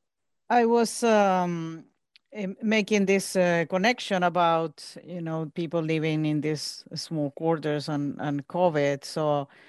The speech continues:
I don't know if there is really a, a consideration by the authorities to change these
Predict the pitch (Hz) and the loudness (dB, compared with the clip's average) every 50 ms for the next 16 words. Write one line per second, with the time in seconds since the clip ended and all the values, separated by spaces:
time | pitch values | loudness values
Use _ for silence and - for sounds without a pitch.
0 | - - - - - - - - - - _ _ _ _ _ _ _ _ - - | -20 -20 -20 -20 -20 -20 -20 -20 -20 -20 _ _ _ _ _ _ _ _ -4 -2
1 | 175 175 165 160 170 170 170 170 160 151 - 180 160 165 170 156 - - 160 139 | -2 0 0 2 2 2 2 2 0 -2 -2 -2 0 0 -2 -2 -4 -6 -6 -2
2 | 170 180 185 175 165 160 156 151 151 - - _ _ _ _ _ - 143 170 156 | 0 2 2 2 0 0 0 -2 -2 -4 -8 _ _ _ _ _ -6 -4 -4 -4
3 | 107 - - 170 170 - 175 165 156 - - 185 160 165 151 151 156 170 190 185 | -4 -2 -4 -4 0 0 2 2 2 0 -2 -2 0 2 4 4 4 2 2 0
4 | - 190 165 156 147 151 151 147 147 147 139 139 143 143 139 135 - - 175 156 | -2 -4 -4 -2 -2 0 0 0 0 2 2 0 0 0 0 -4 -4 -4 -4 -2
5 | 156 156 147 127 147 143 135 139 135 - - - - - - _ _ _ _ _ | -2 -2 -4 -4 -6 -6 -6 -6 -8 -8 -12 -14 -16 -20 -20 _ _ _ _ _
6 | _ _ _ _ _ _ _ - 170 156 151 135 - - - 240 262 262 247 226 | _ _ _ _ _ _ _ -6 -6 -4 -4 -6 -4 -2 4 4 6 6 6 4
7 | 202 170 - - - - - 170 165 160 160 - - - - - | 4 2 -2 -8 -14 -12 -8 -6 -4 -4 -4 -4 -6 -8 -10 -12